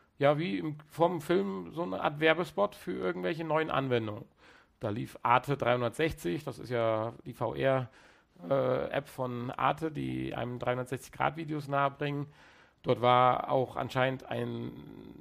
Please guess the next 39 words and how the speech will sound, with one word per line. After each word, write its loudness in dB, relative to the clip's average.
Videotrailer, 0
den -2
man 0
sich -8
runterladen 4
konnte. -2
Wir 2
haben 0
ihn -6
beide 2
uns -6
angeguckt. -6
Der -2
heißt -4
Drei 0
vor -4
zwölf, -2
also -4
eleven -4
fifty-seven, -4
keine 0
Ahnung. 4
<laughs> 2
Keine -4
Ahnung. 0
Äh, 0
Drei 8
vor 2
zwölf, -2
ich -2
nenne 2
ihn -4
mal 0
Drei 0
vor -2
zwölf. -4
Da 4
geht's -2
um -4